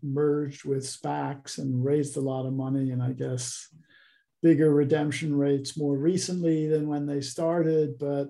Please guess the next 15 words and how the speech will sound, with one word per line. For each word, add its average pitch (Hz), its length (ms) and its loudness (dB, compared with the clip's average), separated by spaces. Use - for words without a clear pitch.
um, 135 520 -4
so 196 160 4
as 170 160 6
you 247 140 6
think 202 360 0
about, 143 500 -2
uh, 135 420 -6
you 151 140 -4
know, 135 100 -2
kind 131 240 -6
of 123 140 -6
coming 147 440 -2
to 135 100 -4
market, 131 640 -4
any 170 420 2